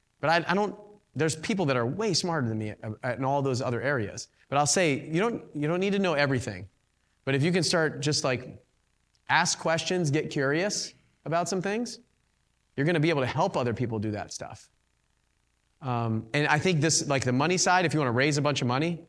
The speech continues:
understanding how it works, understanding what a note and a mortgage is, understanding how to protect them, understanding that stuff, then you can educate, you can, um, you can talk to them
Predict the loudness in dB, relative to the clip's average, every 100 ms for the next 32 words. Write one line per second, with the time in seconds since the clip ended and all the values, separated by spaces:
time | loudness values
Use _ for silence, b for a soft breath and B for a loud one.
0 | _ _ _ -2 2 2 2 2 2 2
1 | 2 2 0 0 -2 -2 -2 -2 0 0
2 | 0 0 0 0 -2 0 0 0 0 0
3 | 0 -2 -4 b b -6 -2 0 0 0
4 | 2 0 -2 -2 -4 -2 -2 -2 -2 -4
5 | -8 _ _ _ -4 -2 0 0 0 0
6 | 0 0 0 0 0 0 0 0 -2 -2
7 | -2 0 -2 -4 -12 _ _ -4 -2 -2
8 | -2 0 0 2 2 2 2 0 0 -2
9 | -6